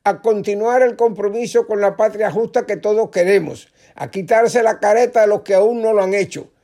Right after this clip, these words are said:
a unirnos todos en un potente abrazo de hermanos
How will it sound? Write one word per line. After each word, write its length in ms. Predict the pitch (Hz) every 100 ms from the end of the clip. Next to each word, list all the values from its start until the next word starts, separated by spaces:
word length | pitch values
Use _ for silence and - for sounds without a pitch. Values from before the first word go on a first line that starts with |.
| _ _
a 120 | -
unirnos 640 | 147 160 196 214 180 190 190
todos 340 | 202 196 185
en 140 | 180 190
un 160 | 196
potente 480 | - 180 196 196 190
abrazo 460 | 180 190 190 - 180
de 60 |
hermanos 520 | 175 190 220 226 -